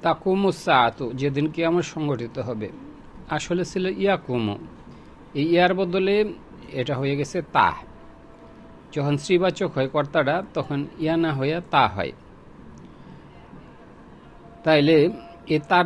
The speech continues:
প্রতীক হইল যে এ তা তখনই হয়, তা মানে হইল যে মহিলার চিহ্ন, মানে স্ত্রীবাচকের চিহ্ন। তাইলে ইয়মা যেদিন, ইয়াকুমু সাআতু না হইয়া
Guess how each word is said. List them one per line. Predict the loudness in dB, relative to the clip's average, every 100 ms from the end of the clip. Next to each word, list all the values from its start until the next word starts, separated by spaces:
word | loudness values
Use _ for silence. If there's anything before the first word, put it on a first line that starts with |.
| 2
প্রতীক | -2 0 2
হইল | 2 2
যে | 4 4
এ | 4 2 0
তা | 2 4 4
তখনই | -2 0 2 2
হয়, | 0 -2 0
তা | 0
মানে | 2 2 2
হইল | 0 0
যে | 0
মহিলার | 0 0 0 0 -2 -4
চিহ্ন, | -8 -6 -8 -10 -14 -14 -10
মানে | -6 -6
স্ত্রীবাচকের | -6 -2 0 -2 -4 -4 -4
চিহ্ন। | -4 -4 -4 -6 -12 -14 -16 -18 -20 -20 -20 -18 -6
তাইলে | -4 0
ইয়মা | 4 6 6 4
যেদিন, | 2 0 -2 -6 -8 -16 -20 -20 -8
ইয়াকুমু | 0 2 2 0 0 0
সাআতু | -4 0 2 2 0 -4
না | -2 0
হইয়া | 0 0